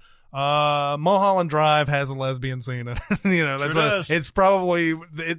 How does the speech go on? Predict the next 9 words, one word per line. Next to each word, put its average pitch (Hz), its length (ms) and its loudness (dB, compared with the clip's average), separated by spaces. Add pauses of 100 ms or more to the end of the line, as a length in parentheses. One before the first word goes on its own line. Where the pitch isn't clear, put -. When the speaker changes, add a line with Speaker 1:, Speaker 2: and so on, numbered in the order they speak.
Speaker 1:
it's 165 320 -10
the 175 120 -4
thing 190 260 -2
that 160 120 -4
you 160 100 -4
can't, 175 380 -2 (640)
you 165 100 -8
can't, 175 320 0 (120)
like, 151 320 -2